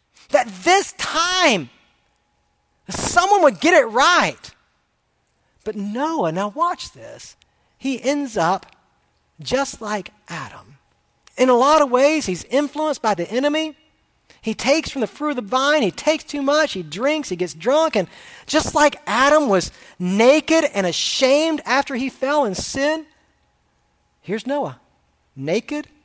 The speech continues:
and ashamed. Noah has three sons.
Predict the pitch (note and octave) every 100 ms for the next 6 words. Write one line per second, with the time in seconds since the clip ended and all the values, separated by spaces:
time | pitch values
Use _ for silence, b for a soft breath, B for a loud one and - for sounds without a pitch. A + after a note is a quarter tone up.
0 | _ _ _ _ _ _ _ - D#3+ -
1 | - A#2 G2+ - - _ _ _ _ _
2 | _ _ _ _ _ _ _ _ _ _
3 | _ _ _ - F#3 D3 C#3+ C#3 B2+ -
4 | G#2+ A2+ - -